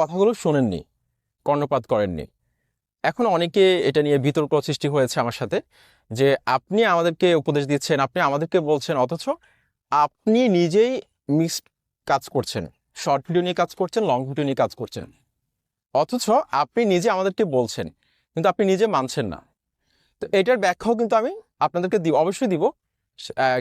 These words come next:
কেন ছাড়লাম সেটাও কিন্তু আমি আপনাদেরকে বলবো, ওকে? আহ, to the point-এ আসি আমি। শর্ট ভিডিও এমনকি লং ভিডিও নিয়ে একসাথে কাজ করার ফলে দেখা যাচ্ছে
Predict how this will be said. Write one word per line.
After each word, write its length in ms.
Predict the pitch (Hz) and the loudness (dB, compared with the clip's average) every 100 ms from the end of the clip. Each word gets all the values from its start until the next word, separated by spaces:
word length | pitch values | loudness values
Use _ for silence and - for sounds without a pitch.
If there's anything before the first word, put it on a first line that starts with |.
| 110 | 0
কেন 140 | 156 190 220 | -2 0 -2
ছাড়লাম 320 | 214 202 247 294 | -2 0 -2 0
সেটাও 180 | 190 190 | 0 2
কিন্তু 140 | 196 196 | 0 0
আমি 80 | 196 | 0
আপনাদেরকে 260 | 196 240 202 | 0 -2 0
বলবো, 200 | 143 95 - _ _ _ - | 0 -2 -12 _ _ _ -6
ওকে? 200 | 147 131 _ _ _ _ _ _ _ _ _ _ _ _ _ _ _ - | -4 -4 _ _ _ _ _ _ _ _ _ _ _ _ _ _ _ -4
আহ, 180 | 127 123 | 0 0
to 60 | 220 202 | 2 -2
the 60 | 190 | 0
point-এ 240 | 190 196 185 | -2 0 0
আসি 140 | - 190 | 0 -2
আমি। 120 | 226 427 _ _ _ _ _ _ _ _ _ _ _ _ | -2 -6 _ _ _ _ _ _ _ _ _ _ _ _
শর্ট 300 | - 170 156 165 | -4 -2 -2 -2
ভিডিও 140 | 190 202 | -2 -2
এমনকি 180 | 190 226 | -2 0
লং 100 | 147 147 160 | 0 -2 -4
ভিডিও 180 | 175 196 190 | 0 0 2
নিয়ে 140 | 196 185 | 2 2
একসাথে 280 | 135 - 165 180 | 0 -4 -6 -2
কাজ 120 | 143 117 - | -2 -2 -2
করার 180 | 156 160 | -2 0
ফলে 200 | 175 139 359 _ _ _ _ _ _ - | -2 0 -4 _ _ _ _ _ _ -4
দেখা 200 | 139 143 | -4 -2
যাচ্ছে 180 | 165 - | -4 -2